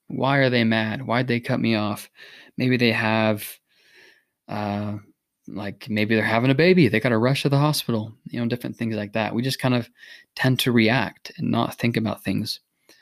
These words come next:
And so a part of mindfulness is to stay in the present and not just to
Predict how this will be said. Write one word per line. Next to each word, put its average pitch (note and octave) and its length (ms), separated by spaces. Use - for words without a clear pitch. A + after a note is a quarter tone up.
And C3 180
so B2+ 280
a B2 100
part D3 240
of B2 80
mindfulness B2 640
is A#2 180
to A2 400
stay - 280
in E3+ 60
the E3 80
present C3 600
and A2+ 120
not D#3 280
just - 300
to B2 680